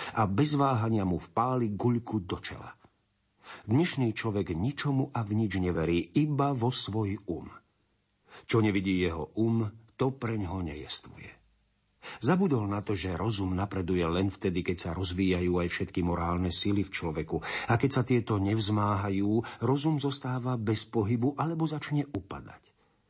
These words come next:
Zabudol aj na to, že v žiadnom človeku nie sú obsiahnuté všetky stránky umu. Že niekto iný môže vidieť práve tie stránky predmetu, ktoré sú tebe nedostupné. A teda môže vedieť to, čo je tebe nie dané.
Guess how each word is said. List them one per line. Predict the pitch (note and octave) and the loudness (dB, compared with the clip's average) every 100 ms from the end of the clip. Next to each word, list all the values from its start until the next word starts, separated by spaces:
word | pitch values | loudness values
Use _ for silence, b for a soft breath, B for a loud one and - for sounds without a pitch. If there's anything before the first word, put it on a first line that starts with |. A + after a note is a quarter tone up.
| B B | B B
Zabudol | G#2 A#2 G#2+ G#2 G2 | 0 2 2 2 2
aj | F2 | 2
na | G2+ | 0
to, | G2+ | 0
že | G2 G2 | 2 0
v | - | 0
žiadnom | G#2 B2 C3+ A#2 | 0 2 2 0
človeku | - B2 A2+ F2 | -2 0 -2 0
nie | E2 E2+ | 0 0
sú | - F2 | 0 0
obsiahnuté | E2 - - F#2 D#2+ D#2+ F2 D#2+ | 0 0 0 0 0 0 -2 0
všetky | - A2+ - G2+ | 0 -2 0 -4
stránky | - D#2+ D2+ C#2+ - - | -2 -6 -6 -6 -6 0
umu. | G#2 F#2+ D#2+ B B B B - | 2 2 0 B B B B 0
Že | G#2 D#3 | 4 4
niekto | D#3+ D3 A#2+ | 2 0 0
iný | C#3 C3+ | 2 2
môže | C3+ C3 A#2+ | 2 2 0
vidieť | A#2 A#2 A#2 - | 0 0 0 0
práve | A2+ A#2 G#2 G2 | -2 0 0 -2
tie | - A2+ C#3 | 0 0 0
stránky | - A2 G#2 G2+ F2+ | -2 -4 -2 -4 -2
predmetu, | G2 F#2+ F#2+ C#3 C#3 B - | -2 0 2 2 0 B -2
ktoré | D3+ C#3+ C#3+ | 0 2 0
sú | C3+ A#2+ G2+ | 0 0 0
tebe | - D3 D3+ | 0 0 2
nedostupné. | C3+ A#2+ G2 - E2+ - D#2+ - - B C3 | 2 0 -4 -6 -10 -12 -14 -16 -20 B -2
A | B2+ | 0
teda | C3 A#2+ | 2 2
môže | A2 A2+ G#2 | 2 2 0
vedieť | G2+ F#2 F2+ - | -2 0 -2 -4
to, | - A#2+ C3 B - | -2 -2 -4 B -2
čo | A#2+ | 2
je | G#2 G2 | 2 0
tebe | - A2+ A#2+ | 0 0 2
nie | A#2 A2+ A2+ A2 | 2 2 2 0
dané. | G2+ D#2+ D2 - - | -2 -4 -10 -18 -20